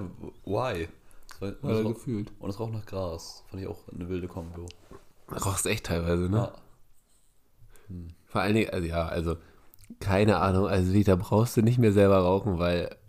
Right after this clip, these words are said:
Speaker 2: das übernehmen die anderen für dich mit.
Speaker 1: Das
Speaker 2: Also,
Speaker 1: stimmt. Na, Solidarität wird da groß
Speaker 2: das, was
Speaker 1: geschrieben.
Speaker 2: da in der Luft war, also, das möchte man eigentlich auch nicht einer, aber <laughs> einatmen, naja.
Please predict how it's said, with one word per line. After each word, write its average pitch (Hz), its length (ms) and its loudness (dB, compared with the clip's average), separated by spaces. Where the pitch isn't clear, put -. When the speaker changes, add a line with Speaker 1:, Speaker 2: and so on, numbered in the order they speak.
Speaker 2:
das - 220 -6
übernehmen 90 300 6
die 80 80 2
anderen 87 220 4
für 90 100 -2
dich 80 140 0
mit. 82 280 -2
Speaker 1:
Das 87 100 0
Speaker 2:
Also, 85 180 0
Speaker 1:
stimmt. 90 260 -10
Na, 101 100 -6
Solidarität 104 680 0
wird 92 120 -6
da 90 80 -2
groß 92 260 -2
Speaker 2:
das, 110 220 4
was 123 80 8
Speaker 1:
geschrieben. - 20 -2
Speaker 2:
da 123 220 8
in 143 60 4
der 127 100 10
Luft 127 300 4
war, 110 220 8
also, 107 260 6
das 107 160 4
möchte 104 240 0
man 73 100 -4
eigentlich 87 120 -2
auch 87 80 0
nicht 101 180 -2
einer, 92 240 -2
aber 92 240 -2
<laughs> - 380 -14
einatmen, 95 600 -4
naja. 87 420 -4